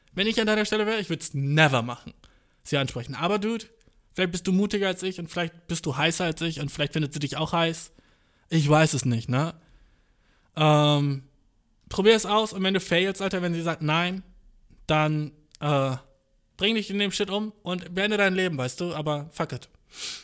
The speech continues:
Fuck it dann. Dann fuck it einfach. Okay, bruh. Ähm, <laughs> sorry, Dude. Aber so jemanden bei, beim Beruf ansprechen, ist ultra fucking. Ich glaub, ich hab schon mal so eine Frage beantwortet und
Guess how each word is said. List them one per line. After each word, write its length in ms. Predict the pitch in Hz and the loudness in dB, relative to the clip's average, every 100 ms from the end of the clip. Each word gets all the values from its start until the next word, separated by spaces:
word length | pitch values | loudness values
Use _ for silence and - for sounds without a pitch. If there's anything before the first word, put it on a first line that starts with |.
| _ _ _ _ _ _ _ _ - - | _ _ _ _ _ _ _ _ -12 0
Fuck 220 | 175 - | 0 0
it 120 | - | -6
dann. 160 | 110 - - - - | -10 -14 -20 -20 -4
Dann 160 | 190 180 | 0 0
fuck 220 | 165 143 | 0 -4
it 80 | 113 | -6
einfach. 300 | 113 - - _ _ _ _ _ _ _ - - _ | -12 -18 -20 _ _ _ _ _ _ _ -18 -18 _
Okay, 320 | 139 135 127 | -4 0 0
bruh. 280 | 117 127 156 - _ _ _ _ _ _ _ | 0 -2 -4 -8 _ _ _ _ _ _ _
Ähm, 880 | 143 131 135 131 131 131 131 131 135 - 170 - 208 - | 0 2 4 4 4 4 4 2 0 -2 -2 0 -4 -6
<laughs> 400 | - - - - | -20 -18 -16 -6
sorry, 540 | - - 220 180 160 | 0 8 8 8 6
Dude. 200 | 147 139 - - | 2 0 -6 0
Aber 280 | 160 170 165 | 6 6 6
so 80 | |
jemanden 340 | 180 180 196 165 | 6 6 4 4
bei, 160 | 170 | 2
beim 340 | 160 143 156 180 | 2 0 2 4
Beruf 280 | 160 175 180 | 4 2 0
ansprechen, 400 | 175 170 160 143 | -2 -2 -2 -2
ist 160 | 135 - | -6 -4
ultra 340 | 156 147 143 123 | 0 2 0 -4
fucking. 340 | 127 - 120 | -6 -8 -6
Ich 80 | 120 | -2
glaub, 200 | 175 180 | -2 -2
ich 60 | 180 | -10
hab 120 | - | -8
schon 120 | 185 | -6
mal 80 | 147 | -6
so 60 | |
eine 100 | 120 | -8
Frage 180 | 117 110 | -10 -10
beantwortet 440 | 110 110 117 117 120 | -10 -10 -10 -10 -8
und 180 | 117 | -10